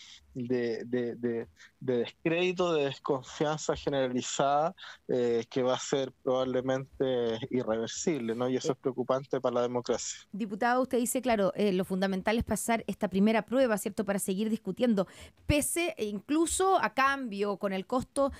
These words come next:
Speaker 2: de perder algunas cosas, incluso perdiendo, por ejemplo, la posibilidad de que exista algún porcentaje destinado a la solidaridad, porque hay varios diputados que han dicho que van a apoyar la idea de legislar,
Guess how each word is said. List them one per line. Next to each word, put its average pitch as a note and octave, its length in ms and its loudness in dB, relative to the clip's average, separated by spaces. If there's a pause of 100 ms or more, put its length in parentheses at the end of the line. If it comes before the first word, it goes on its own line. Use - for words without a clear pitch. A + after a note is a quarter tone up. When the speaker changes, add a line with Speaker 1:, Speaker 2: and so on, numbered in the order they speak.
(160)
Speaker 2:
de A#3+ 440 2
perder G#3+ 300 -2
algunas A3+ 340 0
cosas, A#3 460 -4 (280)
incluso C4 600 2 (360)
perdiendo, B3+ 640 -2
por C4 120 0
ejemplo, A#3+ 320 -2
la D4+ 100 2
posibilidad G#3+ 600 2
de B3 120 0
que - 80 -10
exista - 540 -2 (220)
algún G3 320 2
porcentaje C4+ 880 0
destinado G3+ 560 2
a C4 40 2
la C#4 100 2
solidaridad, C4 680 2
porque B3+ 200 2
hay B3 80 4
varios D4+ 420 0 (240)
diputados A3+ 640 2 (260)
que A#3+ 300 4
han A#3 140 -2
dicho A#3+ 240 -4
que B3 80 -2
van A3 160 2
a G3+ 40 2
apoyar A3 440 2
la A3+ 100 2
idea F3+ 240 6
de F#3 80 4
legislar, G3 540 2